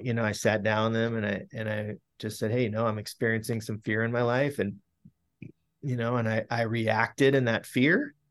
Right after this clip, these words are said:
And, uh, because of our relationship, but because of, you know, being able to be a human being in his life rather than an authoritative father,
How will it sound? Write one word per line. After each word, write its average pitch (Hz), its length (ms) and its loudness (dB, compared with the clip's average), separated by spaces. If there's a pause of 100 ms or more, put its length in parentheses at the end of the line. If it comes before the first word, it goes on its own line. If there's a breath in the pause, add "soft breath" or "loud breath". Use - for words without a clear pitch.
(1500 loud breath)
And, 123 360 0
uh, 113 180 4
because 123 380 4
of 123 100 6
our 123 100 6
relationship, 120 720 2
but 107 140 4
because 110 380 4
of, 104 200 -2 (140)
you 120 140 -2
know, 113 80 0
being 117 240 0
able 113 320 0
to 107 520 0 (1600)
be 139 160 8
a 123 80 6
human 143 440 2
being 120 300 0
in 113 80 0
his 113 260 0
life 113 360 4
rather 117 320 2
than 113 160 -2
an 113 100 -2
authoritative 113 800 4
father, 123 680 2